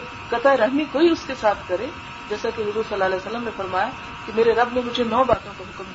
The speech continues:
دیا ہے، جن میں سے ایک یہ کہ جو مجھ سے کٹے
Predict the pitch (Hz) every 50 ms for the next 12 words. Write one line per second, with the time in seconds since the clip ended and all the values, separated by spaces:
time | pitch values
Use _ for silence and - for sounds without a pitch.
0 | 180 175 175 175 175 196 226 - - - - - - - - - - - - -
1 | 240 233 226 220 208 - - 247 - 214 214 214 - 208 254 277 285 - 269 262
2 | 254 269 269 247 233 226 - - - 320 302 - - 240 240 - 320